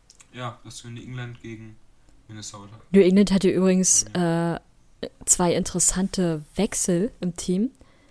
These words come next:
Speaker 2: Ähm, Stammtorhüter, äh, Brad Knighton, den wir letzte Woche so gelobt haben, war nicht mehr in, im Kader. Den haben sie direkt aus dem achtzehner Kader rausgeschmissen.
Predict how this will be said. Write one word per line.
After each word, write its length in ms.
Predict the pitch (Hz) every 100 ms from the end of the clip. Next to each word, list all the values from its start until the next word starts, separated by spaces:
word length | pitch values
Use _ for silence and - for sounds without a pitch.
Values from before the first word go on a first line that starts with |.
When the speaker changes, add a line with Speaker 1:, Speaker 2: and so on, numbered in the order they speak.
| _ _ _ -
Speaker 2:
Ähm, 300 | 196 185 180
Stammtorhüter, 1120 | - - 180 254 - 208 190 208 220 190 190 208 _ _ - - -
äh, 320 | 185 175 170 170 -
Brad 180 | 190 175
Knighton, 360 | 170 254 - 175
den 140 | 180
wir 80 | 180
letzte 340 | 202 - 196
Woche 220 | 202 202
so 120 | 165 170
gelobt 500 | 165 185 311 - 190
haben, 260 | 175 226 - - - - _ -
war 120 | 180
nicht 220 | 214 247
mehr 300 | 240 226 - _
in, 480 | 196 196 185 185 -
im 100 | 180
Kader. 480 | 160 - 233 - - - _ -
Den 120 | 180
haben 100 | 180
sie 80 | 185
direkt 260 | 180 220 202
aus 100 | -
dem 100 | 156
achtzehner 380 | 214 - 233
Kader 320 | 226 202 190 165
rausgeschmissen. 600 | - - - 233 -